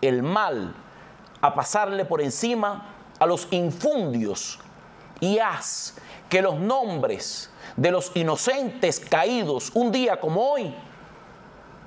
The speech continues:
nunca sean olvidados. Te lo pedimos, Padre. Oramos por la paz, por el fin de la violencia, por el fin del terrorismo.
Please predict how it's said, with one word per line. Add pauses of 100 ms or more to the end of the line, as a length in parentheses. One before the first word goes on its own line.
(140)
nunca
sean
olvidados. (1080)
Te
lo
pedimos,
Padre. (800)
Oramos
por
la
paz,
por
el
fin
de
la
violencia,
por
el
fin
del
terrorismo.